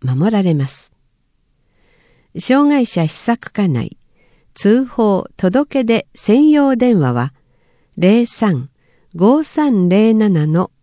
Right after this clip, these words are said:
零七八三。平日の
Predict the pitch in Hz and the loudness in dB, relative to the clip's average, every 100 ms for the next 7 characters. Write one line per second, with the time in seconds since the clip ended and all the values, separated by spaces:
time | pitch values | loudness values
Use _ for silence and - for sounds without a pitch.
0 | - 170 240 302 277 277 151 131 - 131 | -4 2 2 2 2 0 -2 -4 -10 -10
1 | - - 160 131 _ _ _ _ _ _ | -8 -4 -4 -6 _ _ _ _ _ _
2 | _ _ _ 226 262 254 240 233 226 220 | _ _ _ -2 0 -2 -4 -2 0 -2